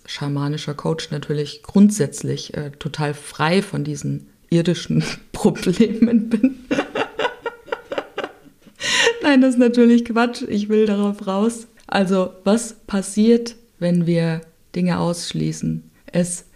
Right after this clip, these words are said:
steigt so eine Art, hm, kann man's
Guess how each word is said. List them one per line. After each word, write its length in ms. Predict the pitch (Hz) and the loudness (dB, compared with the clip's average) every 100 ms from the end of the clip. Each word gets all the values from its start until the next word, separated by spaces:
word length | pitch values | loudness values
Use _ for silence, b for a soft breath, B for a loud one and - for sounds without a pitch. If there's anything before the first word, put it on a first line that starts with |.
| b b | b b
steigt 460 | - - 220 247 - | -10 -2 -2 -2 -4
so 100 | - | -2
eine 340 | 165 165 160 | 0 0 0
Art, 500 | 156 156 160 - - _ _ _ _ _ _ - | -2 -2 -4 -8 -18 _ _ _ _ _ _ -2
hm, 260 | 160 147 - - | -2 -2 -8 -12
kann 200 | 170 160 | -6 -2
man's 420 | 160 156 - | -2 -4 -8